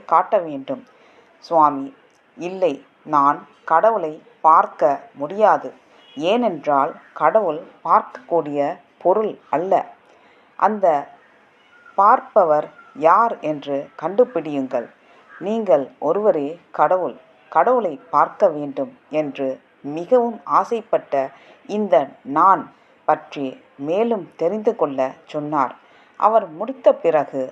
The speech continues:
அவர் என் கண்களை ஆழமாக பார்த்தார். அது என் உடல் முழுவதும் நடுங்க தொடங்கியது. ஒவ்வொரு இடத்திலும்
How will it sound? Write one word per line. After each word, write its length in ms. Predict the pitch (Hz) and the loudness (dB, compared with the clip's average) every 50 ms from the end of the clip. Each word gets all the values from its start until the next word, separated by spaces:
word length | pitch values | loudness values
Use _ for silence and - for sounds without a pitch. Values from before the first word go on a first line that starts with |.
| - _ | -10 _
அவர் 320 | - 170 180 180 175 - - - | 0 2 2 4 2 0 0 -4
என் 220 | 151 156 165 165 156 - | -6 -6 -4 -4 -6 -4
கண்களை 500 | - 165 160 185 202 - 226 180 151 139 139 - _ - 123 | -2 -2 -2 0 0 0 0 2 0 -4 -8 -10 _ -4 -2
ஆழமாக 560 | 139 170 202 226 220 190 160 147 151 190 208 | 0 2 2 2 2 0 0 0 0 0 -2
பார்த்தார். 580 | 208 - 165 143 143 - - - 143 131 123 - - - _ _ _ _ _ _ _ | -2 0 0 0 0 -2 -4 -4 -2 -2 -4 -6 -12 -20 _ _ _ _ _ _ _
அது 280 | - 185 196 196 190 180 165 - - _ - | 2 2 2 2 2 -2 -2 -4 -8 _ -2
என் 240 | 170 175 175 160 160 - _ | -2 -2 -2 -2 -8 -12 _
உடல் 360 | 156 165 175 254 254 254 240 196 151 | -10 -2 2 2 2 2 0 -4 -8
முழுவதும் 560 | 139 156 185 226 233 220 175 151 143 143 - - _ _ - | -8 -4 -4 0 2 2 0 0 -2 -6 -8 -14 _ _ -10
நடுங்க 420 | - 147 156 175 208 220 214 208 175 - - - - _ _ | -4 -2 -2 0 -2 -2 0 0 0 0 0 -4 -14 _ _
தொடங்கியது. 640 | - 143 147 170 180 190 190 190 175 143 - - - - _ _ _ _ _ _ _ _ _ - | -4 -2 -2 -2 -4 -6 -6 -4 -4 -4 -4 -6 -12 -16 _ _ _ _ _ _ _ _ _ -6
ஒவ்வொரு 380 | 160 175 208 262 277 269 233 170 - - | -6 0 4 4 6 6 4 0 -4 -8
இடத்திலும் 580 | 147 143 175 196 190 - 196 160 143 143 143 | -4 -2 -2 -2 0 -4 -6 -4 -4 -4 -4